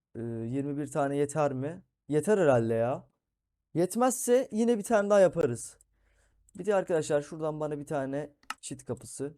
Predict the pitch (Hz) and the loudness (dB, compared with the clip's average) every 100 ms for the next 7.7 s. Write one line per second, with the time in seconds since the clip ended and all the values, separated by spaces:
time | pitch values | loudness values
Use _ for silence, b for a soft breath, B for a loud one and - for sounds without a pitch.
0 | _ 113 113 123 120 123 - 110 123 131 | _ -16 -14 -12 -12 -12 -12 -10 -10 -14
1 | _ _ _ _ _ _ _ 127 120 107 | _ _ _ _ _ _ _ -2 -2 -4
2 | - - _ _ _ _ 165 208 214 202 | -10 -20 _ _ _ _ 0 0 2 2
3 | 226 240 226 170 185 190 - 208 208 135 | 2 2 0 2 0 0 -4 0 0 0
4 | - - - - _ _ _ - - - | -6 -10 -16 -20 _ _ _ -16 -16 -12
5 | 156 185 190 190 - - 202 208 196 196 | -2 2 4 2 0 0 2 2 4 8
6 | 196 190 233 226 - 170 190 185 180 - | 6 6 0 0 -2 0 0 0 -4 -6
7 | 156 - 180 156 127 160 | -12 -8 -6 -6 -6 -14